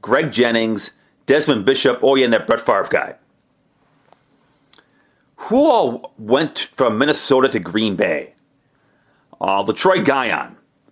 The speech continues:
All right, that's the end of that story. All right. Adrian Peterson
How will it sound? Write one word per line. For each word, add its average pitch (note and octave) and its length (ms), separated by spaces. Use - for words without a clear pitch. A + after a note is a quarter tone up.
All G#2+ 60
right, F#2+ 120
that's - 220
the A2 80
end G2 60
of F#2+ 60
that A2+ 140
story. A2+ 380
All C3 160
right. A2+ 220
Adrian A#3 420
Peterson - 640